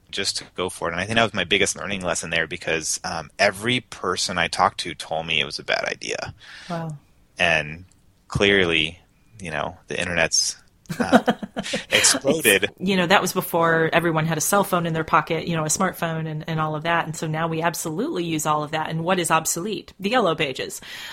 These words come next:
Speaker 2: um, <laughs> 'cause it's all online. And of course, that's the first place we go. Yeah. So, so thank you so much. Any final words of wisdom <laughs> that you've learned as an entrepreneur? Like you said, part of the nature of who you are is that you see things that other people don't, and to have the courage of your convictions.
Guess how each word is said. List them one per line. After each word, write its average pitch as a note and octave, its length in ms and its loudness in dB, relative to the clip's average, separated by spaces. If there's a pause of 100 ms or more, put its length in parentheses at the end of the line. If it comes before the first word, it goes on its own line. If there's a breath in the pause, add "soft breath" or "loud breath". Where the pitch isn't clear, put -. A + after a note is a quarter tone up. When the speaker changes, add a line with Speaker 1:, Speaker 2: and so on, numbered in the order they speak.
(180 loud breath)
Speaker 2:
um, E3 440 -2
<laughs> - 0 -
'cause - 320 2
it's - 140 0
all E3+ 160 4
online. G3+ 440 4
And E3+ 100 0
of E3 80 -8
course, F#3 200 0
that's E3+ 200 0
the F3+ 80 -6
first D#3+ 240 -4
place D#3+ 200 -6
we F#3 100 -4
go. A3+ 320 -6 (320)
Yeah. E3+ 500 -4
So, B3 400 0 (460 loud breath)
so C4 160 2
thank G4+ 280 -2
you G3+ 300 2
so B3+ 240 4
much. B3 260 6
Any A#3+ 220 -2
final G3+ 720 4
words F#3+ 280 0
of D#3+ 160 -2
wisdom F3 560 2
<laughs> - 0 -
that E3+ 160 -2
you've G3+ 240 0
learned F#3 360 2
as E3+ 160 -2
an E3+ 60 0
entrepreneur? D#3+ 840 0
Like D#3+ 160 0
you E3 40 2
said, D#3 320 2
part G3 200 6
of E3+ 80 2
the E3+ 100 2
nature E3+ 300 4
of D#3 160 2 (120)
who - 140 -2
you F3 160 4
are E3 160 6
is D#3+ 140 -2
that - 80 -4
you D#3+ 80 -2
see F#3 240 2
things D#3 300 -2
that D#3+ 100 0
other D#3+ 180 0
people D#3+ 300 -2
don't, D#3+ 400 2
and D#3 100 -4
to D#3+ 60 -4
have D#3+ 180 0
the D3+ 80 -4
courage E3 340 2
of D3 120 -2
your D3 100 0
convictions. C#3+ 800 -2